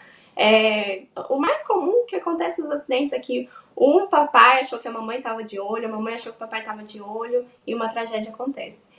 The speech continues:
Então, que a gente coloque a responsabilidade, né, que tem um, um adulto supervisionando, de preferência, que esse adulto saiba, é,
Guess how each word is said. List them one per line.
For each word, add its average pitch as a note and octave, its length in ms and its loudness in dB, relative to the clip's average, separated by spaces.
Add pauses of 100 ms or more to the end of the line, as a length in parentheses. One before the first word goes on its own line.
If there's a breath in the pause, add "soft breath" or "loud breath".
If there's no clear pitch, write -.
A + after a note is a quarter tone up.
(140 soft breath)
Então, G#3+ 300 0
que A3 100 -4
a A#3 60 0
gente A3+ 220 -6
coloque A3 380 4
a B3+ 40 -2
responsabilidade, B3 960 0
né, B3 80 -2
que B3 80 -8
tem A#3 200 0
um, D4+ 200 -2
um B3+ 160 2
adulto A3+ 540 -2
supervisionando, G3+ 580 -8
de G#3 100 -14
preferência, A#3+ 680 -2
que A#3 80 -12
esse A3 120 -10
adulto A3 240 -12
saiba, A3+ 600 2 (420 loud breath)
é, G3+ 580 0